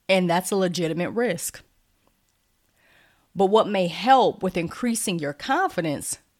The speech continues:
with that is reflecting on your own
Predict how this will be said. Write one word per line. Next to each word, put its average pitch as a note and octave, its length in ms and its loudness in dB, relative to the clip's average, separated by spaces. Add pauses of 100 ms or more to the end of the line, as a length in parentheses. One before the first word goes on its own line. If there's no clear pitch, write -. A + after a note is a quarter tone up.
with E3+ 220 -2
that D#3 340 0 (800)
is A3 200 6
reflecting C#4 540 -2
on A3 140 -2
your F#3+ 160 0
own G#3+ 460 2